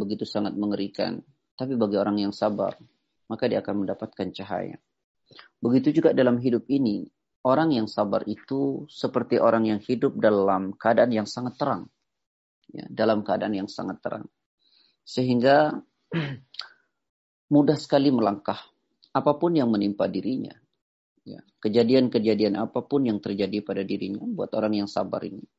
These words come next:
dia akan sangat mudah untuk melangkah karena terang. Jalan keluar pun nampak sekali di depan. Nampak. Karena apa? Karena orang yang sabar itu seperti hidup dalam cahaya yang terang.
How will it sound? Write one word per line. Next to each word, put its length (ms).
dia 160
akan 160
sangat 320
mudah 340
untuk 320
melangkah 440
karena 160
terang. 280
Jalan 320
keluar 320
pun 160
nampak 320
sekali 320
di 160
depan. 320
Nampak. 640
Karena 320
apa? 400
Karena 240
orang 160
yang 160
sabar 320
itu 160
seperti 400
hidup 240
dalam 240
cahaya 400
yang 160
terang. 320